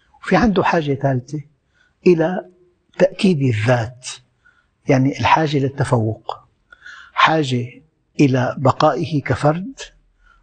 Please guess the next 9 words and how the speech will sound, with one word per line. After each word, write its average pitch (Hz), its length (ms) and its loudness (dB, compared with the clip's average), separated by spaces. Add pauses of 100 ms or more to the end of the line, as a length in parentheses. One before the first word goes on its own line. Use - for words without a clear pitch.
(140)
وحاجة 127 520 0
إلى 131 320 -2
بقاء 123 360 0 (360)
النوع، 131 600 0 (460)
وحاجة 143 320 0
إلى 147 180 0
التفوق. 139 720 -2 (460)
هذه 226 320 2
الحاجات 151 720 -4